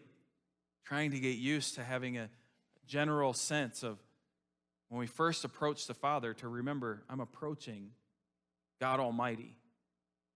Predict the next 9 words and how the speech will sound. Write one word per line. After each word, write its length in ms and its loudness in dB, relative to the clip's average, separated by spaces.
And 80 -10
he 80 -2
has 120 -2
given 340 -2
me 320 -4
open 280 -2
access 720 -4
to 100 -14
him, 240 -14